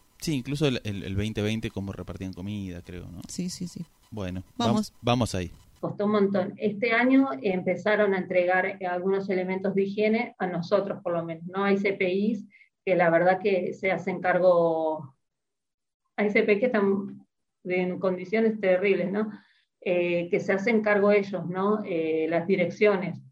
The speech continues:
Speaker 3: Ellos pagan la lavandina, el amonio, eh, los guantes, los barbijos. Eh, la verdad que, que sí, hay C P Is que, que, hablando así con compañeros de otros C P Is,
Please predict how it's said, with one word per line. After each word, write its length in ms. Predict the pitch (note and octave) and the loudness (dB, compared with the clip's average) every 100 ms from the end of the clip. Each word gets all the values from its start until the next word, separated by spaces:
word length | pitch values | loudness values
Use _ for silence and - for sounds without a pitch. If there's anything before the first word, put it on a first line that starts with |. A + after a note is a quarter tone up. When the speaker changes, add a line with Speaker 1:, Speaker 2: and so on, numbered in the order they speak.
| - | -4
Speaker 3:
Ellos 300 | G3+ F#3+ G3+ | -2 0 -2
pagan 220 | G3 F#3 | 0 0
la 100 | F3+ | 2
lavandina, 800 | F3+ F3+ G3 A3 A3+ G3+ G3+ G3+ - - - | 2 2 4 4 4 4 2 -2 -6 -12 -4
el 240 | F#3 E3+ | 0 2
amonio, 1040 | E3 F3+ G#3+ A3 G#3+ G#3 G3+ G3+ G3 G3+ G3+ | 2 4 6 8 6 6 4 4 2 2 -2
eh, 560 | F3+ F3 E3+ E3 E3 E3 | -6 -4 -2 -2 -2 -2
los 120 | D3+ | -2
guantes, 580 | F3+ G#3 G#3+ G3+ G3 F3 | 4 4 4 2 -2 -4
los 140 | E3+ | -2
barbijos. 580 | F3 E3+ A3 G#3+ G#3+ G#3 _ _ _ _ _ | -2 0 0 0 -2 -2 _ _ _ _ _
Eh, 540 | F3 F3 E3+ E3 D#3+ D#3+ E3 - | -4 2 4 4 0 -2 -6 -2
la 160 | F3+ | 0
verdad 360 | D#3+ E3 F#3+ G3+ | 2 2 2 2
que, 640 | A#3 G#3 F3+ E3+ - - _ - | 2 0 0 -4 -10 -14 _ -12
que 120 | E3+ | -10
sí, 160 | - F#3 | 0 2
hay 140 | E3+ | 2
C 140 | E3 F#3+ | 0 -2
P 180 | F3+ | 0
Is 160 | E3+ E3+ | 0 -2
que, 280 | G3 E3+ - - _ _ _ _ _ _ _ - | -2 -2 -4 -12 _ _ _ _ _ _ _ -10
que, 400 | F#3 - - - | -8 -6 -10 -6
hablando 380 | F#3+ F#3+ G3 A3+ | 0 2 4 4
así 200 | - A3+ | 2 0
con 200 | G#3 G3 | 0 2
compañeros 520 | F#3+ F3 F3+ G3 G3+ | 0 0 0 2 2
de 80 | F#3+ | 0
otros 220 | F#3+ G3 | -4 -6
C 120 | G3 F3 | -4 -2
P 220 | F3+ F3+ | 0 2
Is, 260 | A3+ C4 | 0 -2